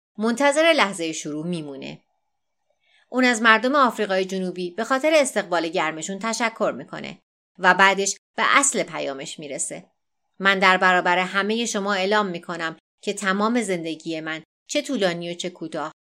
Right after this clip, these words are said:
وقف خدمت به شما و خانواده بزرگ امپراتوری ما خواهد بود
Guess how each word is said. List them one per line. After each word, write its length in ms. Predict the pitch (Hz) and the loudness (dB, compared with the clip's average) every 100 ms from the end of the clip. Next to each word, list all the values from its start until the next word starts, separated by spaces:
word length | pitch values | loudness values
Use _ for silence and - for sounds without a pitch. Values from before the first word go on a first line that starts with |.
| _ _ | _ _
وقف 400 | 180 202 254 - | 0 4 4 4
خدمت 500 | 285 269 185 180 190 | -4 -2 -2 -2 -4
به 80 | 190 | -4
شما 320 | 180 175 170 170 | -4 -4 -4 -4
و 60 | |
خانواده 640 | 190 214 202 202 202 247 285 | -2 0 0 -2 -2 -4 -4
بزرگ 420 | 214 185 185 190 | -2 -2 -4 -4
امپراتوری 720 | 196 185 170 156 - 160 165 | -4 -4 -6 -6 -8 -12 -10
ما 160 | 156 156 | -8 -8
خواهد 400 | - 156 151 - | -8 -10 -12 -14
بود 200 | 151 | -18